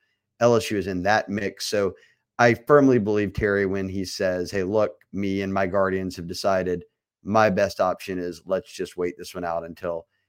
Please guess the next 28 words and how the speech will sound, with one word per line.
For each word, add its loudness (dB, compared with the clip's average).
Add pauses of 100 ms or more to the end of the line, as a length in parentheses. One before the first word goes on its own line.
(180)
February." 6
And -2 (400)
look, 2
it's 0
also 2
not 4
a 2
shock 0
that -4
two -2
kids 0
who -2
are 0
doing -4
this, -2 (420)
one, 2
are 2
both 2 (120)
A 0
and -2
M -4
commitments -10 (100)
where 0
you've -2
had 0
massive 0
staff -4
shakeup, -2